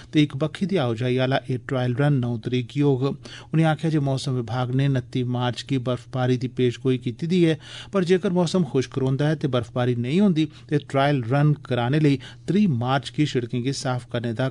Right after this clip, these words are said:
कम्म शुरू करी दित्ता जाग। मुगल रोड जनवरी म्हीने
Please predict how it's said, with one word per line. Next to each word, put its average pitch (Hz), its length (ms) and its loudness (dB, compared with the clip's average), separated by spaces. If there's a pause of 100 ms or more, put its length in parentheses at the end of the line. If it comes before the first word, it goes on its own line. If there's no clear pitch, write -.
कम्म 120 260 -2
शुरू 120 180 0
करी 120 140 -6
दित्ता 117 280 -4
जाग। 143 280 4 (320)
मुगल 123 280 0
रोड 131 300 4 (300)
जनवरी 127 420 2
म्हीने 160 340 2